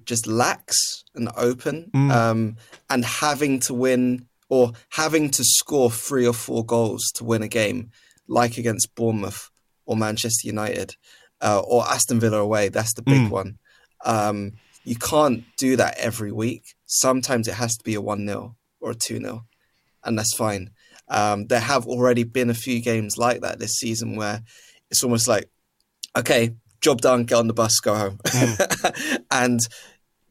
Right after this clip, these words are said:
Speaker 1: again, you still get three points for that. So, um, I, I do feel as Sam said in his piece, last season, Arsenal's attack was, it was,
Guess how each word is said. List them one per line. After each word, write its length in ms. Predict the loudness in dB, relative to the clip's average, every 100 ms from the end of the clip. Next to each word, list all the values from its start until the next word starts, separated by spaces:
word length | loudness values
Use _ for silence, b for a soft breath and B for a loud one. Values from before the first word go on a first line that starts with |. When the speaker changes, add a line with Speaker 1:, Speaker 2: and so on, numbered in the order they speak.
| _ -14
Speaker 1:
again, 420 | 0 2 2 0 -10 _
you 140 | -4 0
still 300 | 2 4 4
get 140 | 2
three 220 | 0 -2 0
points 360 | -2 -2 -2
for 100 | -2
that. 200 | -2 -2
So, 380 | 0 4 4 2
um, 460 | 2 2 2 0 -6 B B 0
I, 220 | 4 4
I 160 | 4 2
do 280 | 2 2 2
feel 540 | 2 4 6 4 0 _ _ _ _ _ 0
as 200 | 2 4 2 2
Sam 420 | 2 4 2 2
said 220 | 2 2
in 100 | 0
his 140 | -4 -8
piece, 460 | -4 -2 -2 -4 -8 b b
last 320 | 2 2 4 0
season, 320 | -2 -4 -4
Arsenal's 480 | 0 0 0 -2 -4
attack 540 | -4 -2 -2 -4 -12
was, 460 | -4 -2 0 0 -2 _ _ _ _ _ _ _ _ _ _ _ _ _ -2
it 260 | -2 -2
was, 440 | 2 4 4 2